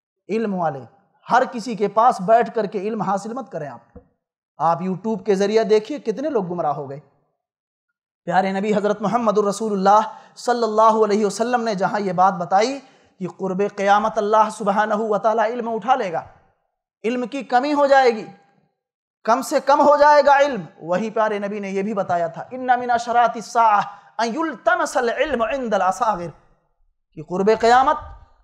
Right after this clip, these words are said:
क़यामत की निशानियों में से, उसकी अलामतों में से एक बड़ी अलामत ये है कि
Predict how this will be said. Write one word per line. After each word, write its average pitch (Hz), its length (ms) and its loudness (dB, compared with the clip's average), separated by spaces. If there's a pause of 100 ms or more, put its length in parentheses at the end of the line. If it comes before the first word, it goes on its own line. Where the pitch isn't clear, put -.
(520)
क़यामत 208 360 4
की 247 140 -4
निशानियों 277 560 2
में 262 120 -2
से, 220 140 -4
उसकी 214 300 -6
अलामतों 285 600 4
में 320 140 2
से 233 140 -6
एक 208 200 -2
बड़ी 226 220 -2
अलामत 233 480 0
ये 269 200 4
है 285 200 4 (600)
कि 170 60 -12